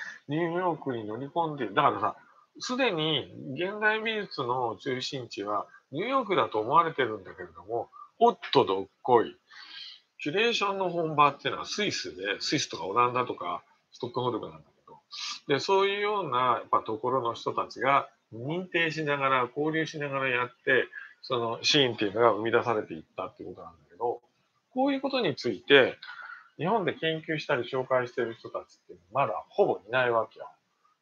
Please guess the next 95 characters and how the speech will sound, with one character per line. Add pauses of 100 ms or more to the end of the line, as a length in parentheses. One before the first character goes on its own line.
(120)
だ
か
ら
簡
単
に
言
う
と
さ、 (380)
結
局
日
本
は
そ
う
い
う、
な
ん
て
い
う
か、
ダ
イ
ナ
ミ
ッ
ク
な
シ
ー
ン
の
中
に (340)
入
っ
て
る
人
っ
て
い
う
の
は
本
当
に
少
な
い
わ
け
よ。 (1120)
だ
か
ら
ま
あ、 (380)
本
当
だ
っ
た
ら
今
か
ら
だ
っ
た
ら、
ま
あ
だ
か
ら
そ
の
六
十
年
代
生
ま
れ
じ
ゃ
な
く
て、